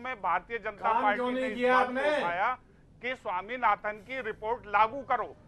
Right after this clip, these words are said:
Speaker 2: काम
Speaker 1: उसको
Speaker 2: क्यों नहीं
Speaker 1: कांग्रेस
Speaker 2: किया?
Speaker 1: ने
Speaker 2: कहाँ
Speaker 1: लागू
Speaker 2: गई वो
Speaker 1: नहीं किया।
Speaker 2: स्वामीनाथन की
Speaker 1: और
Speaker 2: report?
Speaker 1: देखिए, उनको लागू करने वाली समिति
Speaker 2: कहाँ
Speaker 1: के
Speaker 2: गई वो
Speaker 1: अध्यक्ष भी
Speaker 2: रिपोर्ट?
Speaker 1: भूपेंद्र सिंह हुड्डा थे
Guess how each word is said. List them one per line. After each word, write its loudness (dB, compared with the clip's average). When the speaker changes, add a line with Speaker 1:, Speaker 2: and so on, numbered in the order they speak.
Speaker 2:
काम 2
Speaker 1:
उसको 4
Speaker 2:
क्यों 4
नहीं 6
Speaker 1:
कांग्रेस 4
Speaker 2:
किया? 4
Speaker 1:
ने 8
Speaker 2:
कहाँ 8
Speaker 1:
लागू 4
Speaker 2:
गई 2
वो 0
Speaker 1:
नहीं 0
किया। 4
Speaker 2:
स्वामीनाथन -2
की 2
Speaker 1:
और 6
Speaker 2:
report? 6
Speaker 1:
देखिए, -2
उनको 0
लागू 2
करने -2
वाली 0
समिति -6
Speaker 2:
कहाँ 2
Speaker 1:
के 2
Speaker 2:
गई 4
वो 2
Speaker 1:
अध्यक्ष 2
भी 2
Speaker 2:
रिपोर्ट? 4
Speaker 1:
भूपेंद्र -4
सिंह -8
हुड्डा 2
थे 4